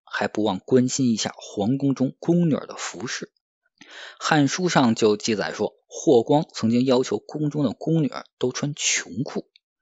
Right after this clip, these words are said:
这穷裤是什么裤子呢？我跟您解释一下。中国古代的裤是净衣，就是给小腿穿的衣服，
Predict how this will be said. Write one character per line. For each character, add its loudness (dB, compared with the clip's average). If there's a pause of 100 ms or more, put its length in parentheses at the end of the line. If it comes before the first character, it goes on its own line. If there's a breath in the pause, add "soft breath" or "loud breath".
(360 soft breath)
这 -4
穷 0
裤 -2
是 -4
什 -4
么 -6
裤 -6
子 -6
呢？ -10 (160)
我 -10
跟 0
您 0
解 -6
释 -12
一 -18
下。 -12 (680 loud breath)
中 4
国 4
古 -8
代 0
的 -4
裤 -10
是 -8
净 2
衣， -14 (160)
就 -2
是 -4
给 -2
小 0
腿 -8
穿 2
的 2
衣 -12
服， -16